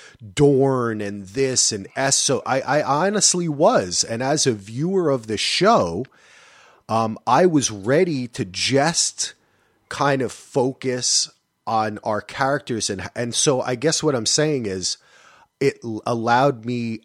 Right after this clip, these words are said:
I let go of a lot of that stuff. And even though now that we're talking about it, and when I hear you talking about it and others too,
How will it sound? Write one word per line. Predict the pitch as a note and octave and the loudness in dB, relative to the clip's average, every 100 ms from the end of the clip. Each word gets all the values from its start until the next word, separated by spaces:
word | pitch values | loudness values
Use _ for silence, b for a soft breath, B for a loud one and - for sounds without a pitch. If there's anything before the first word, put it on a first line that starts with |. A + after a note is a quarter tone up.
| - | -2
I | A#2 | -2
let | A2 A2 B2+ - F#2 - | 0 0 -2 -4 -16 0
go | B2 B2+ B2+ F2+ E2 - | 4 6 4 2 -4 -8
of | G2 F#2 | -8 -4
a | |
lot | F#2 F2+ G2 A2 | -4 0 0 0
of | B2+ | 0
that | D3+ D3+ - | -2 -2 -2
stuff. | - E3+ F3 - - | 0 2 0 -4 -6
And | A#2 | -4
even | C3+ C#3 B2 | -2 0 0
though | A#2 | 0
now | G#2+ G2+ A2 B2+ | 0 -2 0 0
that | B2+ | -2
we're | G2 | -6
talking | - - G2 - C#3+ | -10 -2 -2 -2 -4
about | D3+ D#3+ E3+ F3 | -2 0 0 -2
it, | F3 - A2 | -6 -8 -8
and | G#2 | -6
when | G#2 | -4
I | G2+ | -4
hear | G2 - C3 A2+ | -6 -4 -2 -4
you | E2+ G#2 B2 | -8 -10 -4
talking | D3 C#3+ - | -4 -4 -4
about | D3+ D#3+ E3+ | 0 0 0
it | |
and | A2+ - | -4 -6
others | G2 A2 A#2+ A#2 - | -4 -2 -2 -2 -6
too, | - G#2 C3+ | -4 -2 -2